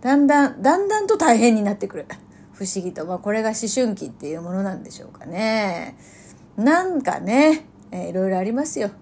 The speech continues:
まあ、次男の方はね、比較的、あの、そういうのを、あの、見て育ってますんで、要領よくね、えー、いい子ちゃんにしてるときはいい子ちゃんにしてます。<laughs> いい子ちゃんにしてないときはいい子ちゃんにしてませんけど。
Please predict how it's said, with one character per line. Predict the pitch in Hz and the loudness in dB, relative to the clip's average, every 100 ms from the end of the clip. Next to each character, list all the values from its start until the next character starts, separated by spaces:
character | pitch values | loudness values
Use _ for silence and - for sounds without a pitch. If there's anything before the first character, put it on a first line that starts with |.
| - | -8
ま | 254 | -4
あ、 | 240 | -2
次 | 277 | -2
男 | 480 508 | 0 2
の | 277 | 2
方 | 185 | 2
は | 147 156 | -2 -4
ね、 | 190 | -6
比 | 233 | -4
較 | 247 240 - | -4 -4 -2
的、 | 208 202 190 190 | -2 0 -2 0
あ | 185 | -6
の、 | 165 170 156 - - - | -8 -10 -12 -14 -20 -14
そ | - 226 | -2 2
う | 208 | 4
い | |
う | 208 | 4
の | 196 180 165 | 2 -4 -10
を、 | - - - - - | -14 -20 -20 -18 -10
あ | |
の、 | 180 | -4
見 | 185 269 | 2 2
て | 214 | 2
育 | - 185 | -2 -4
っ | 175 | -4
て | 180 - | -6 -10
ま | 156 | -10
す | - | -12
ん | 151 - | -12 -8
で、 | 160 - | -8 -2
要 | 196 233 | 2 4
領 | 202 | 4
よ | 185 160 | 2 -2
く | - | -8
ね、 | 180 220 - - - - | -6 -6 -8 -18 -20 -18
え | - | -8
ー、 | |
い | 185 | -6
い | 196 | -6
子 | 208 | -6
ち | - | -8
ゃ | |
ん | 147 | -8
に | 156 - - | -12 -16 -18
し | - | -10
て | 190 | -6
る | 180 | -2
と | 220 | 0
き | 247 | 4
は | 190 | 2
い | |
い | 190 | 0
子 | 170 | -6
ち | - | -10
ゃ | 175 | -14
ん | |
に | - | -10
し | - | -10
て | - | -8
ま | - | -6
す。 | - - | -4 -2
<laughs> | |
い | |
い | 185 | 2
子 | 285 | 2
ち | 277 247 | 2 0
ゃ | |
ん | |
に | 226 | 0
し | - | 4
て | 277 | 2
な | 240 | 2
い | 233 | -2
と | 247 | -2
き | - | -2
は | |
い | 196 | -2
い | |
子 | 196 | -4
ち | - | -6
ゃ | |
ん | - | -8
に | 185 | -8
し | |
て | - | -8
ま | - | -10
せ | 196 175 | -12 -14
ん | |
け | 147 | -14
ど。 | - | -12